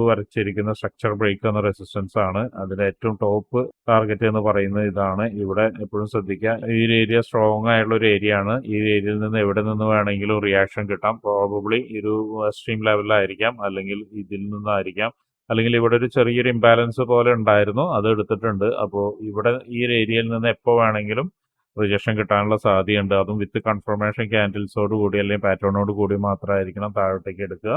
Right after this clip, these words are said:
പക്ഷെ അത് താഴോട്ടേക്ക് വരികയാണെങ്കിൽ തന്നെ, ഇതൊക്കെ ബ്രേക്ക് ചെയ്ത് മുകളിലോട്ട് പോവുകയാണെങ്കിൽ തന്നെ താഴോട്ടേക്ക് പിന്നെ ഒരു, ഏഹ്, ലോയിനെ അപ്രോച്ച് ചെയ്യാൻ സാധ്യത കുറവായിരിക്കും. ഈ ഒരു, ഈ ഒരു ലെവലിന്റെ ഉള്ളിൽ വന്നിട്ട് സപ്പോർട്ട് എടുത്തിട്ട് വീണ്ടും മുകളിലോട്ട് പോകാനായിരിക്കും സാധ്യത. എന്തായാലും അത് ഇന്ന് സംഭവിക്കുമോന്ന്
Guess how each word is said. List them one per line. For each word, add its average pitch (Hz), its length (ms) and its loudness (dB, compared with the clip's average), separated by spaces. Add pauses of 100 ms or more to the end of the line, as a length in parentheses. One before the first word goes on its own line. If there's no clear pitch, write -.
(140)
പക്ഷെ 127 220 -4
അത് 113 100 0 (460)
താഴോട്ടേക്ക് 120 460 6
വരികയാണെങ്കിൽ 131 500 6
തന്നെ, 127 220 4
ഇതൊക്കെ 127 280 4
ബ്രേക്ക് 120 260 4
ചെയ്ത് 127 220 4
മുകളിലോട്ട് 117 360 6 (100)
പോവുകയാണെങ്കിൽ 117 540 6
തന്നെ 117 240 0
താഴോട്ടേക്ക് 107 520 4
പിന്നെ 104 360 0
ഒരു, 117 100 0 (260)
ഏഹ്, 110 220 0 (120)
ലോയിനെ 110 360 4
അപ്രോച്ച് 107 300 0
ചെയ്യാൻ 107 240 0
സാധ്യത 104 360 2
കുറവായിരിക്കും. 98 540 0 (500)
ഈ - 0 - (160)
ഒരു, 127 120 2 (300)
ഈ - 0 - (160)
ഒരു 117 120 -2 (100)
ലെവലിന്റെ 113 360 2
ഉള്ളിൽ 113 240 0
വന്നിട്ട് 110 320 0 (140)
സപ്പോർട്ട് 104 400 -2
എടുത്തിട്ട് 107 380 0 (100)
വീണ്ടും 101 300 -2
മുകളിലോട്ട് 101 420 2
പോകാനായിരിക്കും 101 600 -2
സാധ്യത. 101 320 0 (180)
എന്തായാലും 101 360 0
അത് 98 140 -4
ഇന്ന് 104 200 -4 (100)
സംഭവിക്കുമോന്ന് 127 560 6